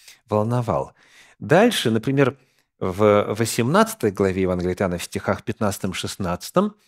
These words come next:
читаем: «За Иисусом следовал Симон Петр и другой ученик. Ученик же сей был знаком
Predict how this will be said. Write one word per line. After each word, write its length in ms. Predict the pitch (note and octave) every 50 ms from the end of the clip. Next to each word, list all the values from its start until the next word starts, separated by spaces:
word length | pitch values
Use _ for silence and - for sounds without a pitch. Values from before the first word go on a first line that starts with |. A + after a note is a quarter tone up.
| _ _ _
читаем: 400 | - - A2+ - D3+ F3 F3 C#3
«За 180 | A2+ A#2+ A#2 A2+
Иисусом 400 | A#2+ A#2 - G#3 F#3 - F3+ C#3+
следовал 460 | - - D3+ D3 D3+ C#3+ C#3 C#3 C3
Симон 540 | B2+ - - - - A#2+ B2 C#3+ D#3 D#3+ D#3
Петр 360 | - F#3 G3 F#3+ F#3 F3+ - _
и 220 | - G#3 A3+ A3 - -
другой 1040 | F#3 F3 A3+ A#3+ A#3+ A#3+ G#3 E3 A#2+ G#2+ G#2+ G#2 G#2 G#2 G#2 G#2 G#2 G#2 G#2 G#2 _ _ _ _
ученик. 840 | - B2+ A#2+ - - B2 A#2 A2 G#2 G#2 G#2+ G#2+ G#2 - - _ _ _ _ _ _ _ _ _ _ -
Ученик 460 | A#2 - - B2+ C#3 D#3 D#3+ C#3+ -
же 140 | - C3 A#2
сей 220 | - - - C3+
был 180 | B2 A#2 B2 G#2+
знаком 540 | - - A2+ A2 - C3+ C3 B2 A#2 -